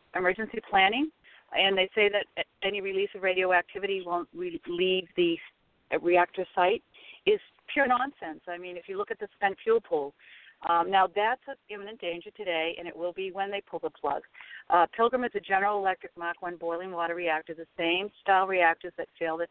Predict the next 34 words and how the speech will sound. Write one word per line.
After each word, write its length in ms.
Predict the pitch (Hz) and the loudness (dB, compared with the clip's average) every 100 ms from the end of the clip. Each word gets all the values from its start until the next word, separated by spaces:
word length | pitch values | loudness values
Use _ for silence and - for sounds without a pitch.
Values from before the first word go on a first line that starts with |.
| - | -10
Fukushima. 500 | - 180 - 277 349 - _ _ - - - | -14 -8 -2 -2 -2 -10 _ _ -20 -12 0
And 120 | 190 | 2
they 100 | 185 | 4
failed 220 | 220 247 | 4 2
because 260 | 233 - 170 - | 0 -10 -10 -8
General 280 | 196 180 | -6 -6
Electric 340 | 175 220 233 254 - | -2 -2 -4 -12 -10
and 140 | 269 | -8
the 60 | 240 | -10
Nuclear 340 | 175 - 160 | -12 -12 -10
Regulatory 480 | 156 156 156 - 156 | -10 -10 -10 -10 -10
Commission 420 | - 156 - 156 - - _ - | -8 -8 -8 -10 -12 -20 _ -10
knew 420 | 175 185 185 185 | -2 4 6 6
that 180 | 175 165 | 4 2
the 60 | - | 0
containment 460 | - 165 175 170 180 | -14 -6 -6 -6 -8
structure 300 | 170 160 160 | -8 -8 -6
wouldn't 240 | 170 170 165 | -4 -4 -6
contain 500 | 165 170 160 160 156 - - - | -8 -2 0 0 -4 -10 -14 -8
because 300 | 156 - 165 147 | -6 0 0 2
they 160 | 165 156 | 2 2
were 100 | 160 | -2
susceptible 500 | - - 170 - - | -6 -4 -4 -4 -4
to 100 | 160 | -4
hydrogen 460 | 156 160 151 143 156 | -4 -6 -6 -6 -6
explosions. 600 | 151 _ 160 151 202 277 - - - - | -8 _ -2 0 -2 -10 -18 -20 -20 0
Well, 320 | 208 202 196 - _ - | 4 6 6 2 _ 0
at 160 | 196 - | 0 0
the 60 | 190 | -10
reactors, 680 | 190 196 202 214 _ 214 214 _ _ _ | -6 -2 -2 -2 _ -10 -10 _ _ _
they 100 | - | -6
also 320 | 185 196 - | -2 -2 -4
have 300 | 190 190 185 | -6 -2 -2
the 60 | - | -2